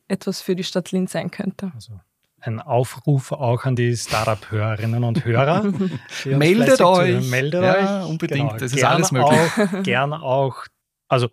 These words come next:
Speaker 2: grundsätzlich natürlich beim Innovationshauptplatz, gern auch natürlich über den Liebest Leo Podcast und wir vermitteln euch weiter.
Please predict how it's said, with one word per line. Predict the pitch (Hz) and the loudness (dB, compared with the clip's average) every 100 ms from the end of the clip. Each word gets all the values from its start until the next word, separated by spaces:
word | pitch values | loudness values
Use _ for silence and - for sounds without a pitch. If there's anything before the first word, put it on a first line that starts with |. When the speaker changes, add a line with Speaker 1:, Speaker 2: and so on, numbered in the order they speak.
| _ - | _ -4
Speaker 2:
grundsätzlich | 143 160 131 120 120 123 | 0 0 -2 -6 -6 -6
natürlich | 113 - 139 165 170 160 - _ - | -10 -2 0 2 2 -2 -12 _ -10
beim | 127 | -6
Innovationshauptplatz, | 123 120 113 120 135 156 151 - 147 156 - - - - _ | -4 -4 -4 -4 -4 0 -2 -2 -2 -2 -6 -18 -20 -20 _
gern | - 117 131 | -6 -4 -2
auch | 131 123 - | 0 0 0
natürlich | 127 - 127 123 123 123 - - | -4 -2 0 2 2 0 -6 -12
über | 139 123 120 123 | -4 -2 0 -2
den | 123 117 | -2 -4
Liebest | 113 113 110 - | -4 -4 -6 -8
Leo | 95 95 98 | -12 -10 -10
Podcast | - 104 - - 120 131 123 - | -10 -14 -14 -6 0 0 0 -4
und | 120 | -2
wir | 120 123 | 0 0
vermitteln | 113 110 - 110 | 0 -4 -4 -8
euch | 95 - | -8 -10
weiter. | 90 - | -12 -14